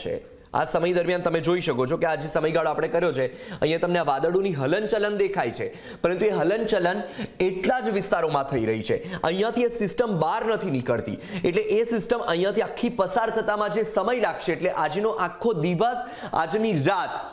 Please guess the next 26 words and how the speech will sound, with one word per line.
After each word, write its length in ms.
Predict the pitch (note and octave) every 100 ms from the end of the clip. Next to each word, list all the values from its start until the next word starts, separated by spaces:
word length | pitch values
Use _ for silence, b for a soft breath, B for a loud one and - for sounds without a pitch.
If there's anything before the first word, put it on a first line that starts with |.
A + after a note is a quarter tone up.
| B -
એટલે 180 | F3+ E3
આજના 260 | E3 G#3+ G3+
દિવસ 260 | F#3+ G3 F#3
દરમિયાન 300 | F3 F#3+ G3+ C3+
ભારેથી 400 | C#3 D3+ F#3 G3+ G#3 D#3
અતિ 180 | G#3+ B3
ભારે 160 | A3 F#3+ E3+
વરસાદ 320 | C#3+ F#3+ F3+
આ 100 | D#3 E3
વિસ્તારોમાં 420 | F#3+ E3+ D#3+ D#3+
થવાની 260 | D3 D3 D3+
પૂરેપૂરી 360 | D3+ D3 D3+ C#3+
શક્યતા 360 | C3+ - E3+ E3+ F#3+
છે. 100 | G3+ G#3 B3 -
કારણ 160 | F3+ F3
કે 80 | F3
તમે 140 | F3+ F3+
જુઓ 100 | E3
કે 140 | D3+
આ 20 | C#3
સમય 260 | D#3 E3 D3+
આગળ 220 | D#3+ D#3
જઈ 80 | F3
રહ્યો 160 | F3+ F3+
છે 100 |
અને 60 | F#3